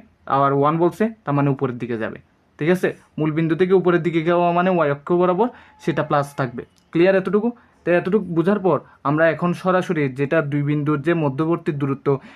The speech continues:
এটা কিভাবে নির্ণয় করতে হয় সেটাই আমি আপনাদের দেখাবো, এবং তার সূত্রটা কীরকমভাবে আসে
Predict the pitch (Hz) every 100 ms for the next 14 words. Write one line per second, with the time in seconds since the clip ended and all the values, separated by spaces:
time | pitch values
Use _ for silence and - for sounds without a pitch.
0 | - 143 160 165 180 196 185 160 151 156
1 | 147 160 139 - 147 151 139 135 127 131
2 | 123 123 117 117 - - _ - - _
3 | 139 147 165 165 147 - 202 190 185 185
4 | 160 160 165 175 180 165 147